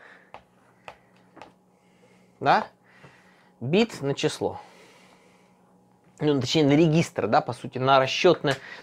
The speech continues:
на расчетный регистр, в котором это происходит. Обычно там шестнадцать бит, тридцать два бита, шестьдесят четыре бита. Но на самом деле,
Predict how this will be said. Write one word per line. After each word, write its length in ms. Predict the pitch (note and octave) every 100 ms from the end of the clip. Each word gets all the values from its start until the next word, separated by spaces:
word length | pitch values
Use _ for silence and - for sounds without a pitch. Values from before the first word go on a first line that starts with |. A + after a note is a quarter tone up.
| -
на 120 | C3+
расчетный 400 | D3+ - D3 C3
регистр, 360 | C#3 B3+ C#4+ -
в 80 | -
котором 360 | C3+ - C#3+
это 120 | C3+
происходит. 380 | B2+ C3 - G#2
Обычно 280 | E3 G3+ D3
там 220 | B2 B2 -
шестнадцать 520 | - D#3+ G#3+ D4 A#3
бит, 180 | F#3+ F#3
тридцать 280 | D#3+ B2 C3+
два 160 | A3+
бита, 260 | B3 G#3 E3
шестьдесят 380 | - A#2+ B2 A#2
четыре 360 | B2 G#3 B3+
бита. 380 | G3+ F3 E3 D3 - - - - - -
Но 140 | D#3+ G3
на 140 | A3
самом 380 | B3+ E4+ D#4 A#3+
деле, 360 | F#3 E3 A2+